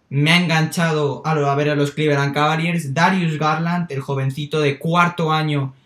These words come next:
en la liga, primer año All-Star este pasado, en el que se ha jugado en Cleveland,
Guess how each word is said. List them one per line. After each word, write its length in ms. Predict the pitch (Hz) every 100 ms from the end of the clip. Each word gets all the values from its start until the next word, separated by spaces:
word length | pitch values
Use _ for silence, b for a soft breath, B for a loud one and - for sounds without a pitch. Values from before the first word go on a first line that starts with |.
| b -
en 180 | 151
la 100 | 147
liga, 500 | 139 156 160 180 - - -
primer 380 | 151 151 160 165
año 320 | 160 156 151
All-Star 600 | 147 139 - 147 139 - _ _ _
este 720 | - 143 147 139 135 135 131 127
pasado, 580 | 135 147 147 160 160 151
en 160 | 135
el 40 | 123
que 80 | 135
se 80 |
ha 60 | 151
jugado 340 | 143 143 143
en 160 | 139 147
Cleveland, 600 | 160 170 170 180 190 202